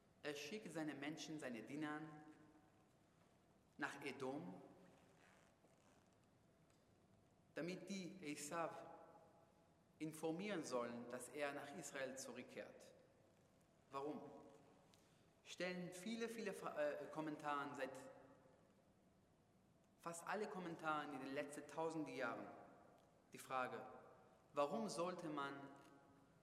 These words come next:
solche Probleme suchen? Bereshit Rabbah, die Kommentar, die Midrash schreibt,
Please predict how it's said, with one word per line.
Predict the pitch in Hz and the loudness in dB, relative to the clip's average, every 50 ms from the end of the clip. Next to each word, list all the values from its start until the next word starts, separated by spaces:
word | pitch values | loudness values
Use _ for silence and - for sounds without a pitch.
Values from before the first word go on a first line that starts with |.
| - - - - - - - - - - - - - - - - - - - | -20 -20 -20 -20 -20 -20 -20 -20 -20 -20 -20 -20 -20 -20 -20 -20 -20 -18 -8
solche | - - 160 160 160 160 | -2 2 2 2 2 0
Probleme | 156 - - 147 143 147 143 147 147 143 143 135 135 135 135 135 - - - - | -4 -2 -2 -2 0 2 2 2 2 2 0 -2 -4 -4 -8 -8 -10 -12 -12 -10
suchen? | 123 123 139 135 135 - - - - - - - - - - - - - - - - - - - - - | -4 -2 -2 -2 -2 -4 -10 -10 -12 -16 -18 -20 -20 -20 -20 -20 -20 -20 -20 -20 -20 -20 -20 -12 -2 2
Bereshit | 147 147 151 147 - - 208 - - | 4 4 4 4 4 2 0 0 4
Rabbah, | 156 160 165 165 170 165 165 160 156 - - - - - - - - - - - - - - - - - - - - - - | 4 6 6 6 6 4 4 2 0 -4 -6 -6 -8 -8 -10 -12 -12 -16 -16 -18 -18 -20 -20 -20 -20 -20 -20 -20 -18 -12 -12
die | 131 | -10
Kommentar, | - - 143 139 135 135 135 139 151 147 147 147 147 147 147 - - - | -6 -4 -2 -2 -2 -2 2 4 6 8 8 8 6 4 0 -4 -4 -4
die | 131 | -4
Midrash | 131 127 127 131 127 135 151 151 - - - - - | -2 -2 -2 0 2 2 2 2 2 -2 -4 -6 -6
schreibt, | - - - 143 123 - - - - | -6 0 2 2 2 2 0 -6 -6